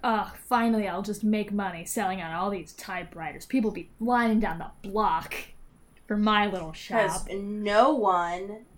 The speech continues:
Speaker 2: buys books, so they have to buy typewriters,
Speaker 1: Right,
Speaker 2: so.
Speaker 1: yeah. That's where the real
Speaker 2: Um,
Speaker 1: money
Speaker 2: the
Speaker 1: is, Allie.
Speaker 2: True.
Speaker 1: <laughs> If you know a thing about economics, uh.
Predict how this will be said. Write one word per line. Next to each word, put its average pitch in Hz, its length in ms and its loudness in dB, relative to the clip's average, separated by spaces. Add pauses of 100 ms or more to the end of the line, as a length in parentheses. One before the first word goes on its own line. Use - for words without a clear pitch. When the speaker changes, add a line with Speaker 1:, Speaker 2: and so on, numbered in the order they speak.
Speaker 2:
buys 175 320 4
books, - 560 0
so 196 120 -4
they 185 160 -2
have 208 380 0
to 180 240 -4 (240)
buy 156 200 0
typewriters, - 720 -14
Speaker 1:
Right, 302 260 0
Speaker 2:
so. - 240 -14
Speaker 1:
yeah. - 420 -2 (840)
That's 269 200 4
where 330 100 6
the 240 120 4
real 285 200 12
Speaker 2:
Um, 247 80 12
Speaker 1:
money 196 200 2
Speaker 2:
the - 120 0
Speaker 1:
is, 185 100 -6
Allie. 165 480 -6 (440)
Speaker 2:
True. 170 420 0
Speaker 1:
<laughs> 320 120 2 (1120)
If - 60 -4
you 277 60 4
know 269 100 6
a 226 60 6
thing 240 220 2
about 214 180 6
economics, 185 840 -2
uh. 170 320 -4